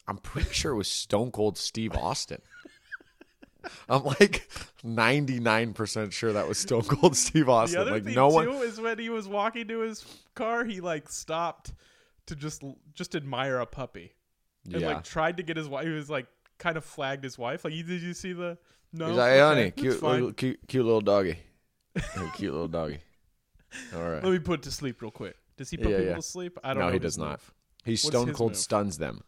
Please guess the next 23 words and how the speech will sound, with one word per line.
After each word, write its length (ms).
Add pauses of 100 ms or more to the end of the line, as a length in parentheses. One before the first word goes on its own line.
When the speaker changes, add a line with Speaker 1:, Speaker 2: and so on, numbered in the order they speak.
(100)
Speaker 1:
The 80
Stone 200
Cold 180
Stunner. 340 (540)
Speaker 2:
Ah, 960 (240)
Speaker 1:
Where 120
he 60
Speaker 2:
that's 80
Speaker 1:
kinda 180
Speaker 2:
better. 60
Speaker 1:
kicks 280
you 80
in 100
the 80
dick 500 (540)
to 100
make 220
you 80
bend 260
over 280
a 60
little 220
bit, 280